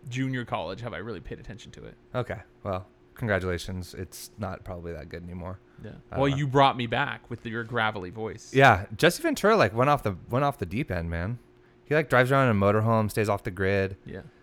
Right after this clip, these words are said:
Speaker 1: Well, didn't he
Speaker 2: So
Speaker 1: say
Speaker 2: the man
Speaker 1: recently he
Speaker 2: can't see
Speaker 1: wanted to
Speaker 2: him.
Speaker 1: be Trump's V P candidate? And
Speaker 2: Oh
Speaker 1: Trump
Speaker 2: my
Speaker 1: was like,
Speaker 2: God.
Speaker 1: "Yeah."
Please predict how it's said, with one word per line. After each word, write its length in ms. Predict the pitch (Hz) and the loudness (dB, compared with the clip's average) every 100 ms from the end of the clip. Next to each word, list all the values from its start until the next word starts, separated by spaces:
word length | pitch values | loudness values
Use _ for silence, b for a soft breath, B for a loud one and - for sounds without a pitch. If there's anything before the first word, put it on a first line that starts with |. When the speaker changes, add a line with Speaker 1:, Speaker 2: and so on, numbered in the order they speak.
| _ | _
Speaker 1:
Well, 120 | - 135 | -8 -4
didn't 200 | 151 180 | -4 -2
he 100 | 208 | -2
Speaker 2:
So 160 | - | 2
Speaker 1:
say 40 | 117 | 4
Speaker 2:
the 60 | |
man 140 | 104 98 101 | 4 4 2
Speaker 1:
recently 160 | - 104 | 0 0
he 60 | |
Speaker 2:
can't 100 | - | 0
see 60 | 123 | 0
Speaker 1:
wanted 160 | - 98 | -2 -2
to 40 | |
Speaker 2:
him. 60 | 123 | -2
Speaker 1:
be 140 | 123 | -4
Trump's 580 | 113 - 117 117 - - - | -6 -8 -6 -6 -10 -16 -16
V 280 | 131 113 117 | -14 -10 -8
P 200 | 110 113 | -8 -10
candidate? 460 | 110 123 123 135 143 | -8 -8 -6 -6 -6
And 100 | 117 | -6
Speaker 2:
Oh 60 | 104 | -4
Speaker 1:
Trump 160 | 120 | -4
Speaker 2:
my 40 | - | -2
Speaker 1:
was 120 | 110 | -4
like, 140 | 107 | -6
Speaker 2:
God. 80 | 82 | -6
Speaker 1:
"Yeah." 460 | 117 160 175 120 | -4 -2 -2 -6